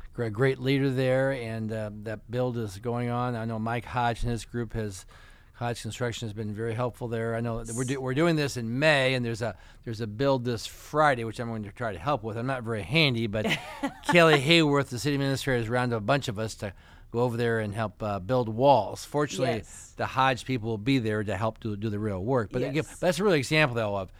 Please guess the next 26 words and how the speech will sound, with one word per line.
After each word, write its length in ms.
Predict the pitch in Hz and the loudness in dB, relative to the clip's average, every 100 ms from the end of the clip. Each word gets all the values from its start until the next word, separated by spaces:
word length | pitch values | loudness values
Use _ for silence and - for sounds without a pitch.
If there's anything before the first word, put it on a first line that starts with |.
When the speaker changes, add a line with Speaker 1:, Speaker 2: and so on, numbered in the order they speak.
| - - | -20 -4
Speaker 1:
raising 400 | 131 160 151 156 | 2 2 2 2
the 80 | 139 | 2
money. 480 | 135 135 131 127 - - | 2 2 2 0 -4 -14
You 100 | - 123 | -4 -2
know, 60 | |
Speaker 2:
Yes. 60 | 104 | -2
Speaker 1:
you 60 | |
develop 240 | 113 139 151 | 0 0 0
that 160 | 156 | -2
program, 680 | - 143 143 139 135 131 127 123 - - - | 0 2 2 2 2 2 0 -4 -14 -16 -14
it 100 | 104 | -12
keeps 340 | - 151 123 | -6 -4 -6
growing. 680 | - 139 135 131 127 127 117 - - - | -4 0 2 2 2 0 -4 -10 -20 -12
Then 160 | 117 104 | -8 -6
the 100 | 98 | -6
church, 440 | - - 151 139 | -8 -4 -4 -4
I 40 | 131 | -4
guess, 280 | 123 - | -4 -6
up 180 | 120 120 | -10 -6
there, 180 | 123 113 | -2 -2
the 320 | 107 107 95 | -2 -6 -6
Methodist 380 | 101 113 - 98 | -6 -6 -6 -10
Church 380 | - 131 117 - | -4 -4 -4 -6
donates 380 | 113 113 107 - | -6 -6 -6 -8
the 100 | 104 | -6
land. 640 | 113 131 135 131 127 113 | -4 -2 0 0 0 -2